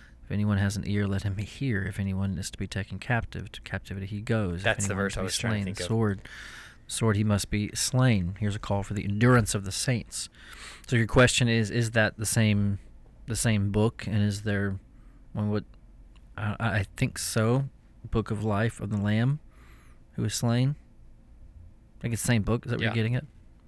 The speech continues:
Speaker 2: Yeah, 'cause it seems like, it seems like this same book appears time and time again. It's, it's a kind of a running theme that comes throughout not only the book of Revelation,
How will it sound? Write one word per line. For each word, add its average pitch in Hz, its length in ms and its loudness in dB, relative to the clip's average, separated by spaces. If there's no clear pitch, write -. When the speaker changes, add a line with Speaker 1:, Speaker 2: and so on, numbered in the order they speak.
Speaker 2:
Yeah, 147 260 0
'cause 160 160 0
it 160 200 -2
seems 208 280 0
like, 120 380 2
it - 80 -6
seems 165 180 -2
like 120 300 -2
this 117 180 -4
same 131 400 -2
book 143 260 2
appears 117 460 -2
time 127 340 2
and 120 80 0
time 117 220 -2
again. 117 300 0
It's, 95 240 -8
it's 104 160 -6
a 92 220 -2
kind 104 180 -6
of 92 80 -4
a 95 80 -2
running 104 320 -4
theme 120 400 -6
that 90 140 -12
comes 101 260 -10
throughout 104 380 -4
not 110 180 -2
only 110 320 -4
the 95 160 -10
book 104 220 -4
of 92 80 -6
Revelation, 98 720 -2